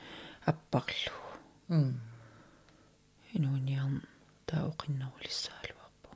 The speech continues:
Speaker 2: Умиартортуллуунни нунатсинни.
Speaker 1: М.
Speaker 2: Соорлу оқаллими умиартортут. Оқаллип умиарсуа таа танмакки мунналнаарсоққагами.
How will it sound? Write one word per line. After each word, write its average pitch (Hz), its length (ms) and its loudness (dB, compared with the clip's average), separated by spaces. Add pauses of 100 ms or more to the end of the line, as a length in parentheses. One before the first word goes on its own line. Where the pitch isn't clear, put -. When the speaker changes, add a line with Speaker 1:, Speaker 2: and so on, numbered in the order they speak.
(1700)
Speaker 2:
Умиартортуллуунни 208 1400 10
нунатсинни. 139 840 4 (120)
Speaker 1:
М. 135 360 6
Speaker 2:
Соорлу 170 360 6
оқаллими 160 520 10
умиартортут. 151 840 4 (600)
Оқаллип 170 420 10
умиарсуа 160 760 12
таа 147 160 6
танмакки 151 540 6
мунналнаарсоққагами. 135 1400 6